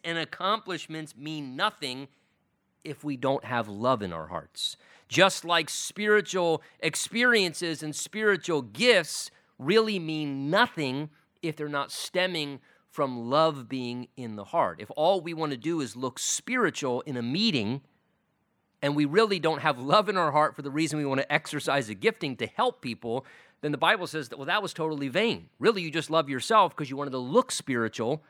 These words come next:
in the setting of the church. And you wanted to have your opportunity to speak your word or say your thing or do your dance or whatever it may be, you know, just to, to kinda express yourself. And God saying, "But that wasn't very loving to everyone else, so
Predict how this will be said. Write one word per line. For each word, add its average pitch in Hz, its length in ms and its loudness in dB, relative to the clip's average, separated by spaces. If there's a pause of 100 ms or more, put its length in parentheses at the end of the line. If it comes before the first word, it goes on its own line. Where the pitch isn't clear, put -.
(500)
in 165 140 2
the 151 80 2
setting 135 320 2
of 95 100 -4
the 104 60 -12
church. - 680 0 (280)
And 147 120 -4
you 175 100 -2
wanted 165 200 2
to 143 80 4
have 147 300 4
your 190 200 2
opportunity 165 640 0
to 117 220 0 (320)
speak - 420 -4
your 165 160 2
word 165 400 2
or 123 80 -2
say 175 220 2
your 160 240 0
thing 151 400 -2
or 123 80 -4
do 113 160 -8
your 160 200 0
dance 147 380 0
or 139 60 -2
whatever 151 260 2
it - 60 -6
may 165 120 2
be, 202 140 -2
you 165 180 2
know, 165 120 2
just 165 220 -4 (260)
to, 165 120 0
to - 140 -4
kinda 170 280 2 (280)
express - 560 4
yourself. 151 460 2
And 143 100 -6
God 151 240 2
saying, 147 420 -4
"But 120 140 -6
that 160 160 0
wasn't 135 220 -4
very 123 160 -2
loving 107 300 -4
to - 120 -12
everyone 90 340 -8
else, 156 280 0
so 117 320 -4